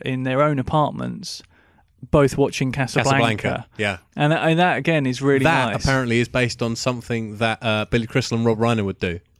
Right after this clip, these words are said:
Speaker 1: Oh, really?
Speaker 2: Yeah,
Speaker 1: Well, they'd
Speaker 2: they'd
Speaker 1: ring
Speaker 2: find a
Speaker 1: each other
Speaker 2: movie on
Speaker 1: up.
Speaker 2: T V and ring each other
Speaker 1: Right.
Speaker 2: up and talk while watching it.
Speaker 1: Right, excellent. Um, and, uh, yeah, like I said, the,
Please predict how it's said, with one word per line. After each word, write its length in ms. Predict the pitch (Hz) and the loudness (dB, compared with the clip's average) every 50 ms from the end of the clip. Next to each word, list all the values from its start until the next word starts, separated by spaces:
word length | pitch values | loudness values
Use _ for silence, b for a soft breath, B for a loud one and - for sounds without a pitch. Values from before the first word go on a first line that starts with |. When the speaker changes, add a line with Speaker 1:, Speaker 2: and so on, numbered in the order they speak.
| - | 0
Speaker 1:
Oh, 160 | - 156 156 151 | 2 4 4 4
really? 340 | 143 151 160 160 143 127 | 4 4 4 4 2 4
Speaker 2:
Yeah, 100 | 120 123 117 | 4 4 4
Speaker 1:
Well, 60 | 131 | 4
they'd 60 | 135 131 123 123 | 4 2 4 4
Speaker 2:
they'd 20 | |
Speaker 1:
ring 100 | 139 143 | 4 4
Speaker 2:
find 160 | 147 139 131 | 4 4 4
a 40 | 127 | 4
Speaker 1:
each 60 | 127 | 4
other 80 | 135 135 | 4 4
Speaker 2:
movie 140 | 127 120 123 | 4 4 2
on 120 | 117 113 | 2 2
Speaker 1:
up. 60 | 120 | 2
Speaker 2:
T 120 | - 131 120 | 2 0 2
V 220 | 117 127 120 - | 2 2 2 2
and 120 | 95 107 110 | 0 0 0
ring 140 | 117 113 113 | 0 0 0
each 160 | 110 - - | -4 -2 -2
other 180 | 113 101 104 107 | 0 2 2 2
Speaker 1:
Right. 100 | 107 101 | 2 2
Speaker 2:
up 120 | 95 - - - - | 0 -4 -10 -6 -6
and 140 | 110 110 | -4 -4
talk 280 | - - 127 117 107 - | 0 2 2 2 2 2
while 140 | 120 110 107 | 2 2 2
watching 340 | 104 110 110 - - 107 107 | 2 0 -2 -2 -4 -2 0
it. 180 | 110 120 120 - | 0 -2 2 2
Speaker 1:
Right, 340 | 160 170 151 143 131 123 151 143 | 4 4 4 4 2 0 -2 -2
excellent. 440 | 147 160 147 - - 139 127 127 - B B B B B B B B B B B B B B B B | -2 -2 -2 -4 -8 -10 -10 -10 -12 B B B B B B B B B B B B B B B B
Um, 400 | 147 143 151 160 160 156 160 - _ _ _ _ _ - - _ _ _ _ - _ _ - _ _ _ _ _ _ _ - _ _ - _ _ _ _ _ _ _ _ _ _ - _ - | 0 0 2 0 -2 -6 -10 -14 _ _ _ _ _ -20 -20 _ _ _ _ -20 _ _ -20 _ _ _ _ _ _ _ -20 _ _ -20 _ _ _ _ _ _ _ _ _ _ -20 _ -6
and, 120 | 180 175 | -4 -4
uh, 80 | 160 87 | -4 -6
yeah, 180 | 110 156 165 170 | -8 -8 -6 -6
like 160 | 170 170 - | -6 -6 -8
I 40 | - | -6
said, 220 | - - 170 160 | -4 -4 -4 -2
the, 240 | 151 165 156 - - | -2 -4 -4 -4 -8